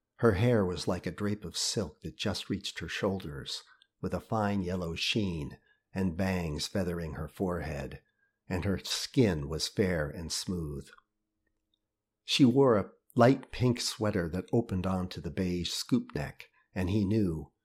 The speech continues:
had taken particular notice, in fact, earlier in the day, of the ruffled paisley skirt now obscured by his desk, a skirt that left the length of her athlete's legs open to view.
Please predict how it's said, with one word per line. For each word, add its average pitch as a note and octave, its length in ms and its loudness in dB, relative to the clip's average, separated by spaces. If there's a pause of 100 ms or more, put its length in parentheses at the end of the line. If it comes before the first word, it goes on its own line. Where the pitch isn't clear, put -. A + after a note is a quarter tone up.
(160)
had A2 200 -2
taken A#2+ 320 0
particular A2 600 -2
notice, F#2 440 0
in D#2 220 -8
fact, - 420 -8 (100)
earlier F#2+ 400 -2
in D#2+ 140 -8
the E2 80 -8
day, D2+ 500 -6 (460)
of G2+ 120 -4
the F#2+ 100 -4
ruffled G#2+ 420 -2
paisley G#2+ 480 -2
skirt - 500 -2 (200)
now G2+ 220 2
obscured F2+ 600 -4
by D#2 200 -4
his D#2 220 -6
desk, E2+ 500 -6 (460)
a A2+ 80 -2
skirt - 440 0
that G#2+ 180 -2
left G#2+ 260 0
the F2+ 120 -2
length G2 360 -2
of E2 140 -8
her F2 220 -4
athlete's F#2+ 560 -4
legs F2+ 400 -2 (100)
open F2+ 320 -4
to E2 120 -8
view. D2 480 -6